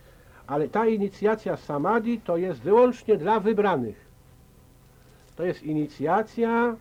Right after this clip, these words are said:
na wzmocnienie siły intelektualnej, siły obronnej w-, intelektu, znaczy tego umysłu, żeby był odporny na przebywanie w tych miejscach splugawionych, gdzie jest przekleństwo zakodowane,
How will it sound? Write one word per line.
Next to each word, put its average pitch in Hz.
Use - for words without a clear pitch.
na 160
wzmocnienie 226
siły 254
intelektualnej, 202
siły 233
obronnej 208
w-, 131
intelektu, 180
znaczy 170
tego 190
umysłu, 190
żeby 190
był 190
odporny 240
na 180
przebywanie 214
w -
tych 156
miejscach 202
splugawionych, 196
gdzie 147
jest 175
przekleństwo 214
zakodowane, 202